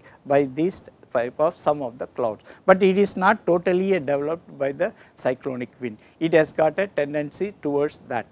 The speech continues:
So, if there is a cyclonic pattern, then what happen is there will be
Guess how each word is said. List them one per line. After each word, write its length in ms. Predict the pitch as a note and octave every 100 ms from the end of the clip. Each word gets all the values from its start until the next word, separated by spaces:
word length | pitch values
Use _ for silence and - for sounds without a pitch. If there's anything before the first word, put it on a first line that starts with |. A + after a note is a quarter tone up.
| _ - - - -
So, 160 | - A#3+
if 340 | A3 B3+ B3+
there 160 | G#3 A#3
is 120 | A#3+
a 100 | A#3+
cyclonic 560 | A#3 B3 D#4 B3+ A3 -
pattern, 460 | C#3+ B2 D#3+ E3+ -
then 280 | D#3 F#3+ F#3+
what 180 | F#3+
happen 320 | F#3 E3 E3 E3+
is 140 | G3+
there 260 | D3 D#3+ D#3
will 80 |
be 300 | D3+ G3 G#3+